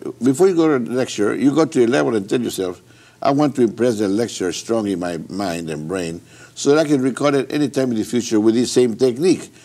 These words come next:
So it, when I'm going to listen to this teacher, uh, I'm going to keep my two fingers like this while I'm listening to the person. So, uh, when I go to the lecture hall, I want to do it like this, and I'm li-, listening to a lecture.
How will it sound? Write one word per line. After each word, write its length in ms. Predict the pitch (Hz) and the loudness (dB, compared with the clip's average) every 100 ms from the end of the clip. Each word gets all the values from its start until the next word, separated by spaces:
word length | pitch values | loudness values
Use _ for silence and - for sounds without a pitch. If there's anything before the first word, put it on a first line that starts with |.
| - | -20
So 220 | - 123 117 | -6 0 4
it, 220 | 107 107 | 4 2
when 200 | 123 180 | 0 0
I'm 140 | 190 | 0
going 240 | 156 139 117 | 2 0 2
to 100 | 117 | 0
listen 420 | 101 113 98 85 | 2 0 -2 -8
to 100 | 64 | -6
this 200 | 82 82 | -6 -6
teacher, 460 | - - - 143 143 - - - _ - | -8 -10 -6 -4 -6 -10 -20 -20 _ -4
uh, 200 | 95 92 | 0 2
I'm 80 | 143 | 4
going 220 | 147 131 | 2 2
to 260 | 131 117 107 | 0 0 -2
keep 220 | - 151 113 | 2 2 2
my 180 | 123 | -4
two 200 | 107 123 | -4 -6
fingers 320 | 107 123 120 120 | -2 -2 0 -2
like 140 | 139 | 0
this 400 | 185 151 - - - _ _ _ _ _ - _ _ _ - - | 2 0 -4 -10 -18 _ _ _ _ _ -20 _ _ _ -12 2
while 200 | 127 120 | 2 4
I'm 100 | 135 | 2
listening 320 | 175 143 107 | 0 0 -6
to 100 | 98 | -4
the 80 | 90 | -4
person. 420 | 82 73 76 71 _ _ _ | -6 -8 -12 -20 _ _ _
So, 340 | - 180 185 202 | -8 -2 0 0
uh, 280 | - 147 139 - _ _ _ - | -2 -4 -4 -8 _ _ _ -6
when 240 | 110 143 | 2 2
I 80 | 160 | 2
go 160 | 143 156 | 2 0
to 140 | 160 | 2
the 280 | 143 135 123 - | 0 0 -4 -4
lecture 400 | 135 147 - 113 | -2 -2 -2 -4
hall, 380 | 104 120 175 - - _ - | 0 0 -2 -8 -20 _ -10
I 100 | 120 | -4
want 260 | 127 117 - | 0 -2 -2
to 80 | |
do 160 | 85 82 | -4 -2
it 60 | 87 | -2
like 160 | 120 | 0
this, 200 | 147 175 | 2 2
and 100 | 120 | 0
I'm 120 | 135 | -2
li-, 220 | 120 127 78 | 4 2 4
listening 400 | 131 110 123 107 | 0 0 -2 -2
to 140 | 120 | 0
a 20 | |
lecture. 400 | 110 101 - 65 | 0 -2 -4 -12